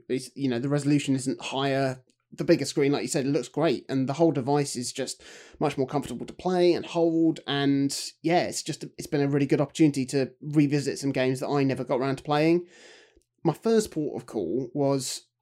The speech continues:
actually, it was to give Donkey Kong Country Returns three D another go, because I played that on the Wii. Well, I played the Virtual Console version of it on the Wii U, but who's counting?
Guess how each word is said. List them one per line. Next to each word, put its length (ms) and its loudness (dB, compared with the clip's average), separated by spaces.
actually, 460 -2
it 40 0
was 120 -4
to 100 -16
give 300 2
Donkey 260 0
Kong 140 4
Country 320 -2
Returns 480 0
three 340 0
D 480 0
another 260 -2
go, 300 -2
because 500 0
I 60 0
played 300 2
that 300 -4
on 180 0
the 380 2
Wii. 380 -4
Well, 160 0
I 60 -4
played 260 0
the 240 -4
Virtual 320 -2
Console 340 -2
version 300 -2
of 100 -2
it 180 -2
on 100 -4
the 80 -10
Wii 240 -6
U, 240 -2
but 300 -2
who's 140 -6
counting? 400 -6